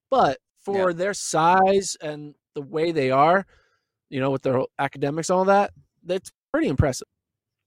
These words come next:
Speaker 2: Okay.
Speaker 1: So I'm, I'm
Speaker 2: I
Speaker 1: sticking
Speaker 2: could
Speaker 1: with
Speaker 2: be
Speaker 1: underrated.
Speaker 2: swayed here, but I, I'm gonna stick with overrated. But yeah, I could be swayed.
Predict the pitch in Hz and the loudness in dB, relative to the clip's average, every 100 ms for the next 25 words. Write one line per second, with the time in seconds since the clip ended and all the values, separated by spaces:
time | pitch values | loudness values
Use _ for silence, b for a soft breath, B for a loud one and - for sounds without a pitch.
0 | _ _ _ _ 143 135 143 120 214 170 | _ _ _ _ -8 -2 0 0 -4 -10
1 | - _ _ _ 180 247 - 208 - 196 | -20 _ _ _ 0 0 2 2 2 2
2 | 143 123 120 139 143 131 120 120 117 113 | 2 2 2 2 2 0 -4 -2 -2 -2
3 | 113 117 123 120 135 143 - 147 131 123 | -2 0 -2 -2 -2 -2 -2 -6 -4 -6
4 | 120 113 107 107 107 107 104 - 131 104 | -6 -6 -8 -8 -8 -6 -6 -4 -4 -2
5 | 127 135 139 127 - 127 113 | -4 -4 -6 -8 -6 -4 -4